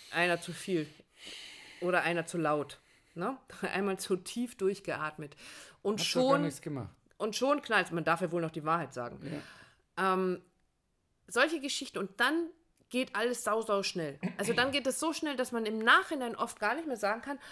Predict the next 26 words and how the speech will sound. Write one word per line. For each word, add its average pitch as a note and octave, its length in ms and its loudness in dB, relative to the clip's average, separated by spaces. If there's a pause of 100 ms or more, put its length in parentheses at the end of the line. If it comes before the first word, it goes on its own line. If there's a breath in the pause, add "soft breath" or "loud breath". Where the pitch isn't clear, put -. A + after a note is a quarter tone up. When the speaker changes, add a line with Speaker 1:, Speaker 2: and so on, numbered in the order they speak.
(220 loud breath)
Speaker 1:
was - 220 -10
war E3 160 -10
eigentlich A#3+ 240 -6
der D3+ 200 -10
Auslöser, B3+ 460 -4
dass F3+ 220 -6
wir F#3 100 -4
uns E3+ 320 -8
so B3 160 0
gestritten - 640 -12
haben. - 260 -16 (920)
Und F#3+ 100 -4
wir G3 80 -2
möchten A#3+ 360 -2
euch B3 280 -6
heute A#3+ 320 -4
gerne G3+ 420 -4 (640 loud breath)
etwas A3+ 300 -6
an G#3 160 -4
die G#3+ 120 -4
Hand A#3 260 -4
geben, B3 440 -6 (720 soft breath)
mit G#3 240 -6
dem A#3 240 -6
ihr A3 380 -4
quasi A3 1040 -6